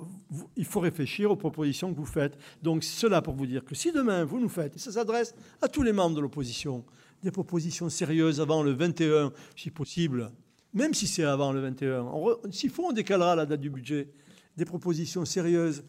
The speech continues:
qui nous permettront soit d'améliorer les grands équilibres au niveau du fonctionnement, soit, euh, de modifier nos plans d'investissement pour, euh, euh, apporter une meilleure réponse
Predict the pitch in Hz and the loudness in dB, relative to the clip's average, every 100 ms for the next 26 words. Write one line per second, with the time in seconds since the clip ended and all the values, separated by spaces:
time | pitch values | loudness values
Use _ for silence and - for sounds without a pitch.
0 | - - _ - 170 147 160 160 156 165 | -20 -20 _ -2 0 2 4 4 4 6
1 | 151 143 190 180 151 - 151 156 156 156 | 6 6 8 8 8 0 0 2 2 2
2 | 156 160 147 - - _ _ _ _ _ | 4 4 2 -4 -20 _ _ _ _ _
3 | - - 156 151 175 175 - 160 175 156 | -20 -4 0 2 2 2 0 -2 0 0
4 | 156 160 160 165 170 160 165 147 160 208 | 0 0 -2 -6 -6 -4 -2 0 2 2
5 | 277 - - - - - 214 202 165 - | -2 -12 -20 -12 -2 4 6 6 2 -2
6 | 156 151 147 143 135 151 185 170 170 - | -2 0 0 0 -2 0 0 0 -4 0
7 | 170 156 143 135 - - 151 151 165 156 | 2 2 -2 -6 -18 -6 -6 0 0 2
8 | 147 147 139 165 - 151 156 156 143 127 | 0 0 -2 -6 -4 -2 0 0 0 -4
9 | - - - - - 175 175 147 151 151 | -12 -20 -20 -20 -8 0 2 4 2 2
10 | 147 165 147 147 139 139 151 - 170 160 | 0 -2 -2 -2 -4 -6 -10 -8 -6 -6
11 | - 170 165 156 151 160 147 156 190 185 | -4 0 2 0 -4 -6 -4 0 0 0
12 | 135 160 170 180 185 165 - | -2 -4 2 2 4 0 -4